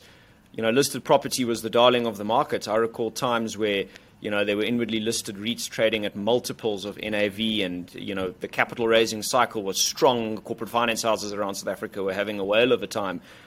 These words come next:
listing money, uh, or raising money for the listed property funds. Things started to change, and, and, and interestingly, that change, I think, started before covid.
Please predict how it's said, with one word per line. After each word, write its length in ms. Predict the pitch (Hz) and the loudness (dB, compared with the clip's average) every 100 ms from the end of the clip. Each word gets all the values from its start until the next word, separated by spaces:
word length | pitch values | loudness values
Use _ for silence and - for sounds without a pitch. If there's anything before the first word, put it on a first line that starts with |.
| - | -10
listing 480 | 107 117 - 110 104 | -4 -2 -2 -4 0
money, 460 | 107 127 127 101 - | 2 2 0 -2 -2
uh, 260 | 104 101 104 110 | 0 0 0 -2
or 220 | 110 107 | -4 2
raising 320 | 110 139 135 | 4 4 4
money 180 | 110 101 | 0 -2
for 140 | 110 | -4
the 100 | 101 | -2
listed 340 | 104 107 - - | -2 -2 -6 -4
property 340 | 151 - 131 | -4 -2 -4
funds. 420 | - 90 87 - - - - - - - - - - | -4 -6 -6 -8 -12 -18 -20 -20 -20 -20 -20 -20 -18
Things 380 | - 208 226 220 | -4 -2 0 -2
started 360 | - 196 202 | 0 0 0
to 120 | 196 170 | -2 -6
change, 380 | - 180 165 | 0 2 4
and, 120 | 139 127 | 0 -2
and, 200 | 143 139 - | -2 -2 -4
and 140 | 156 - - | -6 -8 -6
interestingly, 520 | 208 233 - 214 170 | -4 -4 -4 -4 0
that 200 | 135 156 | 2 2
change, 380 | - 175 180 151 | 0 0 0 0
I 80 | 135 | -2
think, 320 | - 180 160 | -2 -4 -4
started 580 | - - 139 139 131 104 | -2 2 2 2 -2 -2
before 680 | 117 - - - 123 107 92 | -4 -4 -12 -6 0 0 0
covid. 640 | - 107 95 87 135 | 0 2 2 2 -4